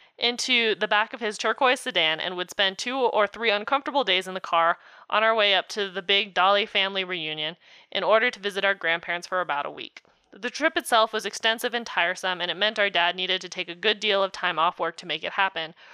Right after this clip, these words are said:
hoarding those precious P D Os so he could blow them all on a single trip. So it was decided one year that we would fly. It would take three hours instead of three days, so we would get to spend more time with the grandparents.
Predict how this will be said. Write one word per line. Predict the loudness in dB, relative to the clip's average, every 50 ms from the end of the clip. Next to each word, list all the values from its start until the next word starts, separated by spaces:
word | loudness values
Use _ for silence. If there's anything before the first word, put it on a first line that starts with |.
| -20 -8 0
hoarding | 4 4 4 4 4 2
those | 2 0 0 0
precious | 0 0 0 0 0 -4 -10 -12 -10
P | -8 -6 -4
D | -2 0 0 0
Os | 0 0 -2 -4
so | -6 -8
he | -8 -8 -8
could | -8 -8 -6
blow | -4 0 0 2
them | 2 0 0 -2 -4 -10 _ _ _ _ _ _ -10 -2
all | 2 4 6 6 6 6
on | 4 2
a | 0 -4
single | -4 -2 -2 0 0 0 -2
trip. | -2 -2 -4 -4 -6 -8 -20 -20 _ _ _ _ _ _ _ -20 -20 _ -20 _ _
So | -4 -2 -2
it |
was | -2 -2
decided | -2 -4 -2 0 2 2 2 2 0 -2 -4 -6 -12
one | -16 -20 -6 0 0 0 2 2
year | 0 0 0 -2 -2 0
that | 0 0 0
we | 0 0 0
would | 0 0 -2
fly. | -2 -2 2 2 2 2 0 -2 -8 -12 -14 _ _ _ _ _ _ -4
It | -4
would | -2 0
take | 0 -2 -2 0
three | 2 2 4
hours | 4 4 4 2 -2
instead | -4 -8 -2 0 2 2
of | 2 0
three | -4 -4 -2 2
days, | 2 2 2 0 -2 -6 -12 -20 -20 -20 _ _ _
so | -6 -2 -2 0
we | 0 0 2
would | 2 2 2 2 2
get | 0 0 0 0
to | -4
spend | -8 -4 -2 -2 -2 0
more | 2 2 2 0
time | 0 0 0 0 0 2
with | 2 0 0 0 -4 -10 -6
the | -6 -4
grandparents. | -2 -2 -2 -2 -2 -6 -10 -12 -12 -14 -16 -20 -20